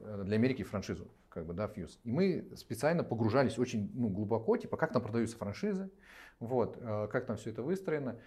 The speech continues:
Тренд номер один во франчайзинге — это то, что будут продаваться франшизы через маркетплейсы. Э,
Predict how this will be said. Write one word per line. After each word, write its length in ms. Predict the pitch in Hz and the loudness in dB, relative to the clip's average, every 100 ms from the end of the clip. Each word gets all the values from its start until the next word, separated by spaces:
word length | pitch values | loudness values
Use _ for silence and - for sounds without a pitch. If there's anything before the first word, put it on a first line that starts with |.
| - _ | -20 _
Тренд 300 | 156 160 147 | 4 6 4
номер 220 | 151 135 | 2 2
один 360 | 127 123 113 - | 2 2 -2 -4
во 100 | 113 | -8
франчайзинге — 720 | 107 123 113 135 101 90 90 90 | -4 -2 0 0 0 -2 -6 -8
это 180 | 123 123 | -6 -6
то, 200 | - 143 | 0 0
что 480 | - - 110 104 98 | 0 0 2 2 0
будут 320 | 104 123 127 | 0 -2 0
продаваться 340 | 107 113 123 - | 0 2 0 -2
франшизы 400 | - 110 127 104 | -8 -6 -4 -4
через 220 | 110 104 | -6 -4
маркетплейсы. 560 | 101 95 85 - 131 - _ _ _ - - _ - | -6 -6 -8 -10 -14 -20 _ _ _ -20 -20 _ -10
Э, 480 | 107 104 107 104 | -4 -2 0 0